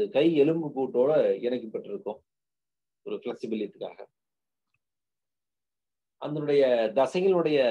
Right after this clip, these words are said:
இயக்கங்கள் என்னன்னு பாத்தீங்கன்னா, நம்மளுடைய எனர்ஜியை, அதாவது ஆற்றல்னு சொல்லக்கூடியது மற்றும் இயக்கத்தை உருவாக்க இந்த தசைகள் எல்லாம் நம்மளுக்கு உதவி செய்யுது. நம்மளுடைய உடல் தோற்றத்தை பராமரிப்பதற்கும் உள்ளுறுப்புகளுடைய முழுமையான இயக்கத்திற்கு இது ரொம்ப ஹெல்ப்ஃபுல்லா இருக்குது,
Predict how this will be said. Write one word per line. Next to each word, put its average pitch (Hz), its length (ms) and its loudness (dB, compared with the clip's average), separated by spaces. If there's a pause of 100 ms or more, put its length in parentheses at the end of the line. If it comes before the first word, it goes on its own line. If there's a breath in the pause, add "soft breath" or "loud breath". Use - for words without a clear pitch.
(140)
இயக்கங்கள் 135 580 0 (200)
என்னன்னு 120 300 -4
பாத்தீங்கன்னா, 104 480 -4
நம்மளுடைய 110 380 -2 (140)
எனர்ஜியை, 120 520 -6 (160)
அதாவது 110 260 -6
ஆற்றல்னு 123 420 -4
சொல்லக்கூடியது 101 560 -8
மற்றும் 113 220 -12
இயக்கத்தை 113 400 -4
உருவாக்க 101 460 -6
இந்த 113 140 -10
தசைகள் 101 400 -8
எல்லாம் 107 280 -8 (180)
நம்மளுக்கு 98 340 -14
உதவி 104 240 -6
செய்யுது. 95 300 -8 (1300)
நம்மளுடைய 165 260 4
உடல் 180 340 6
தோற்றத்தை 156 440 2 (160)
பராமரிப்பதற்கும் 123 960 -2 (180)
உள்ளுறுப்புகளுடைய 135 1040 0
முழுமையான 135 720 -4
இயக்கத்திற்கு 120 600 -4
இது 123 100 -2
ரொம்ப 131 400 0
ஹெல்ப்ஃபுல்லா 127 480 -6
இருக்குது, 98 340 -6